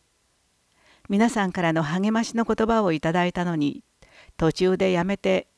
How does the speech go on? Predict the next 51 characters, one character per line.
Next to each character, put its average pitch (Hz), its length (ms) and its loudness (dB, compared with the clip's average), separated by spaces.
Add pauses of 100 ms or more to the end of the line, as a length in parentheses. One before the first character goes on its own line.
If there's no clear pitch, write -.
逃 175 140 -2
げ 202 160 0
帰 220 240 0
っ 208 40 -2
た - 180 -2
み 175 120 -4
た 175 160 -2
い 165 40 -2
な 160 140 0
状 180 220 2
態 196 220 0
に 196 120 0
な 202 120 0
っ - 40 -8 (100)
た。 - 140 -6 (540)
本 180 240 2
当 202 260 0
に 202 160 -2
途 190 160 -2
中 220 220 2
で 220 100 4
や 208 120 2
め 208 100 -2
て 240 120 2
し 220 100 -8
ま 233 120 0
っ - 40 -2
て - 220 -2
申 202 220 2
し 240 120 0
訳 226 200 2
な 233 160 0
い 214 60 -4
気 190 120 -6
持 190 140 -2
ち 185 100 -12
で 180 260 -2
い 185 40 -4
っ 165 40 -6 (120)
ぱ 262 160 0
い 254 60 0
で 165 140 -2
す、 - 160 -12 (280)
と 160 180 -6 (440)
涙 185 440 0
な 226 160 0
が 220 120 0
ら 151 120 0
に 143 120 -4
語 - 120 -12
っ - 40 -6